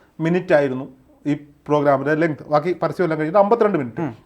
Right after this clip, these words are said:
Speaker 1: ഇത് ടെലികാസ്റ്റ് കഴിഞ്ഞ ഉടനെ ഇതിന്റെ പ്രൊമോയൊക്കെ കണ്ടപ്പോ, "ആ, ഇത് പൊരിക്കും, ഇത് വരാൻ കാത്തിരിക്കുകയായിരുന്നു നമ്മൾ." കാരണം നമുക്കറിയാം, മാരാരുടെ ഒരു രീതി അറിയാം. മാരാർ ആരുടെ മുന്നിൽ നാക്ക് കൊണ്ട് വിട്ടുകൊടുക്കുന്ന ഒരു കക്ഷിയേ അല്ല. മാരാരെ
Speaker 2: അതെ.
Speaker 1: എത്രയോ നാളുകൊണ്ട് നമുക്കറിയാം, നേരിട്ടറിയാം. നിങ്ങളൊക്കെ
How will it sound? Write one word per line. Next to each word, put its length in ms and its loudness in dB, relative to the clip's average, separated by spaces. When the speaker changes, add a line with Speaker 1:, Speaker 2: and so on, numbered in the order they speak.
Speaker 1:
ഇത് 400 6
ടെലികാസ്റ്റ് 440 4
കഴിഞ്ഞ 260 4
ഉടനെ 180 -2
ഇതിന്റെ 400 0
പ്രൊമോയൊക്കെ 560 8
കണ്ടപ്പോ, 420 4
"ആ, 40 4
ഇത് 180 0
പൊരിക്കും, 600 -2
ഇത് 120 -6
വരാൻ 320 2
കാത്തിരിക്കുകയായിരുന്നു 600 2
നമ്മൾ." 140 -2
കാരണം 200 0
നമുക്കറിയാം, 420 6
മാരാരുടെ 480 8
ഒരു 80 2
രീതി 220 2
അറിയാം. 160 0
മാരാർ 300 6
ആരുടെ 540 8
മുന്നിൽ 320 -2
നാക്ക് 280 2
കൊണ്ട് 280 0
വിട്ടുകൊടുക്കുന്ന 540 -4
ഒരു 200 -6
കക്ഷിയേ 360 -6
അല്ല. 340 -4
മാരാരെ 240 -2
Speaker 2:
അതെ. 100 -4
Speaker 1:
എത്രയോ 260 -4
നാളുകൊണ്ട് 340 -2
നമുക്കറിയാം, 420 -8
നേരിട്ടറിയാം. 420 -6
നിങ്ങളൊക്കെ 380 -4